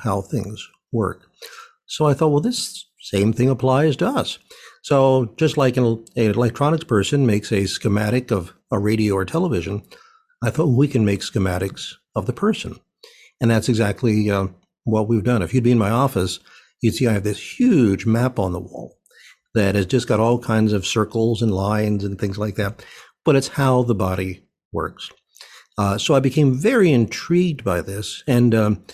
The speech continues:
um, just found that more and more people, uh, wanted help. So I, uh, I went into semi-retirement from the telecommunications industry, started doing this, and, um, then found that, um, you know, back at the time, twenty-three and me was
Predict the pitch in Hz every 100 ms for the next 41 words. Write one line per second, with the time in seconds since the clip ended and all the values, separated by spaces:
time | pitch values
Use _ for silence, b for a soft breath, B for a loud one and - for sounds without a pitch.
0 | B B B - 120 117 113 - _ _
1 | _ _ _ _ _ _ _ _ - 175
2 | - 147 147 135 117 135 143 131 127 127
3 | 127 139 156 120 98 98 - _ B B
4 | B - 120 110 98 90 90 98 - -
5 | 107 95 104 101 101 92 _ - 104 107
6 | 110 107 - 104 120 110 104 98 113 110
7 | 127 147 117 98 - 117 113 135 110 113
8 | 113 117 101 98 95 - 127 - 104 98
9 | - _ - 107 98 95 113 - - B
10 | B B B B B 165 156 147 147 139
11 | - - 220 254 - 139 139 139 127 -
12 | 127 110 110 - _ _ _ - - -
13 | 151 117 139 135 110 113 175 185 117 113
14 | - 139 120 - 123 107 113 151 143 98